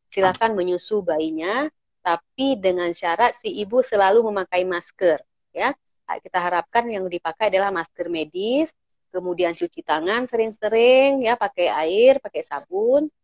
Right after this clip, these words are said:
kemudian mencuci semua peralatan yang disentuh oleh si ibu. Baru kemudian nanti memegang si bayinya, seperti itu,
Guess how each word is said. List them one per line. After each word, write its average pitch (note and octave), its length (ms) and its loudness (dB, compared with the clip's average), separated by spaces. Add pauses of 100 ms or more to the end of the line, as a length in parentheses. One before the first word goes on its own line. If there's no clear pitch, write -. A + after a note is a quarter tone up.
(220)
kemudian G3 380 4
mencuci A#3 720 -2 (320)
semua A#3+ 320 0
peralatan G#3 580 4
yang G3 60 -4
disentuh F#3+ 480 -4
oleh F3+ 240 -2
si F3+ 240 -8
ibu. E3+ 240 -6 (800)
Baru F#3+ 240 2
kemudian G3 340 0
nanti F#3 220 -4
memegang E3+ 480 -4
si F#3 80 -10
bayinya, D#3 560 -6 (260)
seperti - 460 -18
itu, D3 240 -8